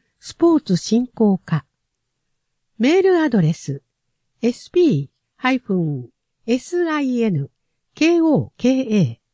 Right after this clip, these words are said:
アットマークシーアイティーワイドットエスユージ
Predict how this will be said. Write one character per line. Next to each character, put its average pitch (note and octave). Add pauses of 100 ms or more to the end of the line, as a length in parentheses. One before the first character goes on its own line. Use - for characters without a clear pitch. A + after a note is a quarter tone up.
(200)
ア C3+
ッ A3+
ト C4
マ B3+
ー D#3
ク - (220)
シ D#4
ー D4+
ア C#4
イ B3+
テ -
ィ A3+
ー A3
ワ F3+
イ G2+ (160)
ド F#3+
ッ - (140)
ト F#3+ (320)
エ A3+
ス F4
ユ D#4
ー G3+
ジ G#3+